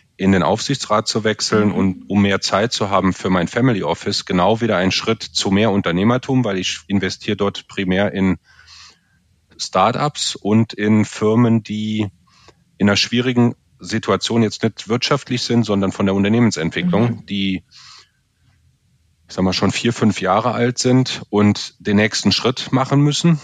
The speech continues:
Speaker 1: Und der ist fast schwieriger wie ein Startup. Also wenn man sich heute die, die Lage im, im deutschen Gründermarkt anschaut, dann ist es relativ einfach, als Gründer Geld und Unterstützung zu bekommen.
Speaker 2: Mhm.
Speaker 1: Aber wenn man drei, vier, fünf Jahre unterwegs ist und dann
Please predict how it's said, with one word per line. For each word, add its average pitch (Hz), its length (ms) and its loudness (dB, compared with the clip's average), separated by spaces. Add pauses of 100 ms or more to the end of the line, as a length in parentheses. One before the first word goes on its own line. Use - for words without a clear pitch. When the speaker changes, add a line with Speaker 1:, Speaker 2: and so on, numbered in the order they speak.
Speaker 1:
Und 104 180 0
der 110 120 4
ist - 160 -2
fast - 380 -4
schwieriger 110 520 -2
wie 98 80 -2
ein 95 80 0
Startup. 95 460 -2
Also 78 180 -6
wenn 92 80 0
man 95 160 2
sich 92 200 -4
heute 107 240 -2
die, 98 280 -6 (600)
die 101 80 -4
Lage 92 340 0
im, 95 180 0
im 92 200 0
deutschen 98 720 0 (260)
Gründermarkt 127 640 0
anschaut, 120 540 0
dann 90 160 -2
ist 104 100 -4
es 104 180 -6
relativ 110 400 -2
einfach, 117 560 0 (280)
als 95 240 -4
Gründer 139 480 0 (500)
Geld 113 300 2
und 117 160 0
Unterstützung 127 560 -2
zu - 120 -10
bekommen. 151 460 0 (100)
Speaker 2:
Mhm. 196 600 -8 (100)
Speaker 1:
Aber 101 200 2
wenn 117 80 4
man 113 120 4
drei, 104 280 -2
vier, 120 160 -4
fünf 117 260 0
Jahre 107 280 -2
unterwegs 101 520 -2
ist 127 140 -4
und 101 120 -2
dann 101 200 2